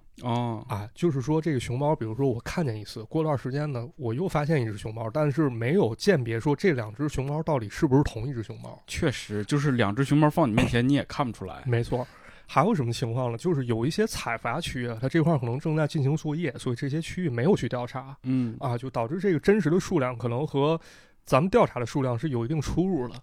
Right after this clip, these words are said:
Speaker 1: 就是第一，就是没有一个科学的统计方法。
Speaker 2: 没错。那么另外一方面是什么呢？
Speaker 1: 嗯。
Speaker 2: 其实这一点也可以看到经济发展和自然保护之间的一些矛盾啊。
Speaker 1: 嗯。
Speaker 2: 这是怎么说呢？为了经济发展呢，有一些地区它本来是有大熊猫分布的记录的，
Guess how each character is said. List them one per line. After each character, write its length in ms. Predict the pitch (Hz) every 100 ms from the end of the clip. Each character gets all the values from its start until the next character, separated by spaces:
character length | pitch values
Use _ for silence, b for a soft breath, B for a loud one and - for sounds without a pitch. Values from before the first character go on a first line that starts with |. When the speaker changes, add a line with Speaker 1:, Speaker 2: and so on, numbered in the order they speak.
| -
Speaker 1:
就 140 | 139
是 280 | 131 123 113 -
第 140 | 196
一， 100 | 233
就 60 | 208
是 60 |
没 100 | 135
有 100 | 175
一 60 | 117
个 80 | 139
科 200 | - 185
学 160 | 123
的 60 | 143
统 180 | 123 95
计 80 |
方 240 | 123 143 160
法。 140 | 170 -
Speaker 2:
没 160 | 127 117
错。 220 | 120 117
那 80 | 165
么 120 | 214
另 140 | 262
外 200 | 262 269
一 20 | 131
方 180 | 139
面 140 | 131 131
是 80 | 117
什 160 | 117
么 80 | -
呢？ 80 | 120
Speaker 1:
嗯。 20 |
Speaker 2:
其 160 | - 143
实 160 | 170
这 120 | 165
一 100 | 175
点 260 | 127 117 131
也 140 | 117
可 240 | 110 - 170
以 80 | 135
看 340 | - 175 143
到 160 | 127 117
经 220 | 147 160
济 100 | 131
发 220 | - 151
展 180 | 139 120
和 120 | 131
自 120 | -
然 140 | 143 160
保 160 | 117
护 140 | 120 143
之 120 | 143
间 160 | 151
的 60 | 151
一 60 | 131
些 120 | 147
矛 300 | 131 120 131
盾 180 | 139 123
啊。 80 | 127
Speaker 1:
嗯。 400 | 131 131 123 123
Speaker 2:
这 180 | - 175
是 140 | 123
怎 140 | 120 113
么 80 |
说 260 | 113 143 139
呢？ 160 | 127 120
为 120 | 190
了 60 | 156
经 200 | 196 214
济 60 |
发 260 | 143 175 190
展 140 | 151 -
呢， 80 | 101 -
有 180 | 127 117
一 60 |
些 160 | 165 214
地 140 | 190
区 160 | 127 190
它 120 | 185
本 160 | - 110
来 160 | 113
是 200 | 151 202
有 200 | 123 113
大 180 | - 160
熊 120 | 123
猫 140 | 135 143
分 220 | - 160
布 100 | 160
的 60 | 120
记 160 | 156
录 240 | 160 208
的， 120 | -